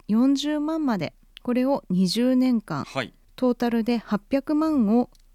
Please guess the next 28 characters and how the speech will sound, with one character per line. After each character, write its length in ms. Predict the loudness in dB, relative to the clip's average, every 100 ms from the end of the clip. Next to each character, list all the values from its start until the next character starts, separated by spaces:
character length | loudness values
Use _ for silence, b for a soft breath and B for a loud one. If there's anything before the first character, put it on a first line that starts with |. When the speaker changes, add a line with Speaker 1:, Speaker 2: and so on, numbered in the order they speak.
| _
Speaker 1:
非 120 | -14
課 160 | -4 -4
税 260 | -2 -2 0
で 140 | 0
運 200 | 2 2
用 200 | 2 0
で 160 | -2 -2
き 120 | -2
る 120 | -2
と 140 | 0
い 80 | 2
う 80 | 2
も 160 | 2 2
の 100 | 2
な 160 | 0
ん 60 | -2
で 120 | -4
す。 200 | -8 -12 -14
Speaker 2:
う 60 |
ん。 240 | -14 -14 -16 b b b b -6
Speaker 1:
で、 120 | -6
注 260 | -2 -2 -2
意 80 |
点 200 | -2 -6
と 120 | -4 -4
し 100 | -2
て 140 | -2
は、 220 | -2 -4